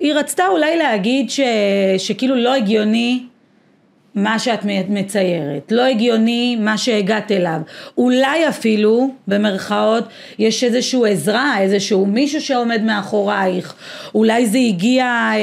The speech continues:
ממישהו אחר, אולי זה לא את באמת, אולי זה, אולי זה בעלך. מחפשים תמיד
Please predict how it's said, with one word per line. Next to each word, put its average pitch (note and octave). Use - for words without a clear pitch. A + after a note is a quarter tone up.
ממישהו A#3+
אחר, C#4+
אולי A#3+
זה B3
לא A#3+
את C4
באמת, E4+
אולי A3
זה, A#3+
אולי G#3
זה B3
בעלך. G#3
מחפשים C4+
תמיד C#4+